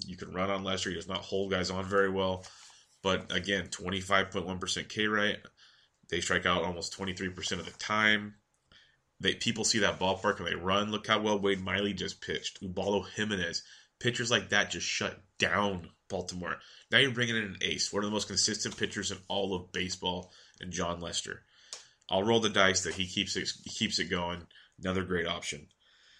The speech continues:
Um, and then our fourth high-priced option, all four are very good quality. You have Jacob deGrom, ten thousand two hundred dollars.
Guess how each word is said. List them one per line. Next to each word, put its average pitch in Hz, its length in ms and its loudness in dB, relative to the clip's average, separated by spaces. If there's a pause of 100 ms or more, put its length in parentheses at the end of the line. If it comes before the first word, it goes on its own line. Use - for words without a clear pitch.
(180)
Um, 85 300 -2 (100)
and 95 160 -2
then 98 120 4
our 92 100 4
fourth 120 600 4
high-priced 110 540 6
option, 98 320 2
all 101 160 2
four 117 360 6
are 95 80 4
very 104 280 8
good 101 240 0
quality. 107 580 0 (380)
You 98 140 2
have 95 100 2
Jacob 101 340 2
deGrom, 95 520 0 (440)
ten 107 220 -2
thousand 98 460 2
two 107 180 0
hundred 95 240 -2
dollars. 90 460 0